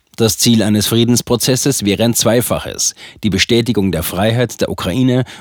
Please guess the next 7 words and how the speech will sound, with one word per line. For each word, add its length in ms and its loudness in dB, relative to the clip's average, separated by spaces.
und 260 0
die 80 2
Festlegung 640 -2
einer 180 2
neuen 320 2
internationalen 720 0
Struktur, 600 -2